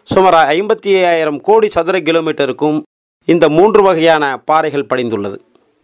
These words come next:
இந்த பாறைகள் என்பது வந்து கனிமங்களினுடைய கூட்டு.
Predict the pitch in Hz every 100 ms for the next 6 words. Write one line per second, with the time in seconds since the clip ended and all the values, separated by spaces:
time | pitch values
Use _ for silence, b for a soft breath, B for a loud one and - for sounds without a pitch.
0 | _ _ _ _ _ _ 208 233 226 196
1 | 247 269 269 262 247 - - 208 202 190
2 | 180 185 220 165 135 - - - - 202
3 | 254 269 240 226 196 185 208 214 - 240
4 | -